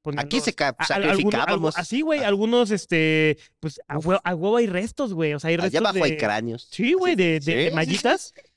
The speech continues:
Speaker 2: Bueno, es que
Speaker 1: Y
Speaker 2: está en Mérida, güey.
Speaker 1: Sí, sí, sí. Y, güey, te lo juro, te lo juro, güey, que
Speaker 3: Uy,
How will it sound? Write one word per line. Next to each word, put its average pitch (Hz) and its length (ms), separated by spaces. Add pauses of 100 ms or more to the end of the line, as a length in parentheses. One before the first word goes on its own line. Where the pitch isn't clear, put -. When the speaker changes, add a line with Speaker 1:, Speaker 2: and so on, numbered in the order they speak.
Speaker 2:
Bueno, 160 100
es 185 40
que 185 40
Speaker 1:
Y - 20
Speaker 2:
está 170 180
en 160 80
Mérida, 151 280
güey. 139 180 (280)
Speaker 1:
Sí, 226 280
sí, 208 140
sí. 247 220 (300)
Y, 208 240
güey, 190 220
te - 180
lo 185 100
juro, 226 200
te 208 100
lo 170 100
juro, 196 180
güey, 214 140
que - 120
Speaker 3:
Uy, 247 120